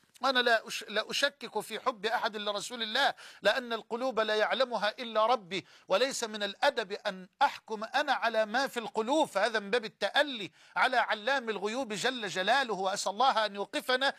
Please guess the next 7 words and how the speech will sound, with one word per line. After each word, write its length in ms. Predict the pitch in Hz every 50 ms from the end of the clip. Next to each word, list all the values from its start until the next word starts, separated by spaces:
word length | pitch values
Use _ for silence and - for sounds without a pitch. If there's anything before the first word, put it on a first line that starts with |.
| - - - _
في 140 | - 233 226
مقام 400 | 214 220 214 - 269 277 262 233
الأدب 480 | 226 208 - - 269 240 233 196 180
وألا 400 | 202 202 202 269 269 254 220 208
نتخطاه. 760 | 196 190 180 - 185 - - 185 - - 214 233 254 220 151 - _ _ _ _
أقول، 500 | - 214 - - 285 311 330 339 311 269 - _ - _ _
يقول 560 | 214 240 269 262 - 320 349 349 339 320 285